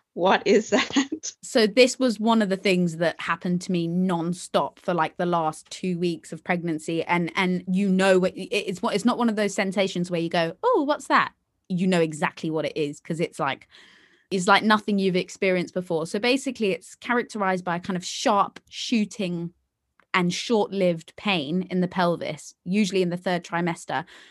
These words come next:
Speaker 2: And this can be one of those subtle signs or really early signs that your body is preparing. Another thing that might happen is you might feel, like, a low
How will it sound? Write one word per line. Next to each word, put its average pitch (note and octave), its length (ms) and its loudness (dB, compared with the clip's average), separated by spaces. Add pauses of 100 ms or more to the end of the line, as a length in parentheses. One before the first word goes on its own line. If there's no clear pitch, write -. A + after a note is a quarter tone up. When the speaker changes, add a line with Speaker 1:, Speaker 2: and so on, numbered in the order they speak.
(120)
Speaker 2:
And G#3 160 2
this A#3+ 120 2
can A#3+ 220 2
be G#3+ 140 2
one F#3+ 180 -2
of F#3 120 -4
those F3 280 0
subtle F3 520 -4
signs D#3 580 -2
or F3 140 0
really F3+ 440 0
early F3+ 340 0
signs E3+ 460 -4
that - 120 -10
your E3+ 100 -4
body E3 420 -2
is D#3 200 -6 (380)
preparing. F#3 720 0 (400)
Another A#3+ 320 4
thing A#3+ 240 -2
that F#3+ 80 -6
might G#3 180 -4
happen G3+ 260 -2
is G3 160 -4
you F#3+ 80 -2
might G3 200 -2
feel, G#3 200 -4
like, F#3 200 -2
a F#3+ 80 0
low F#3+ 540 2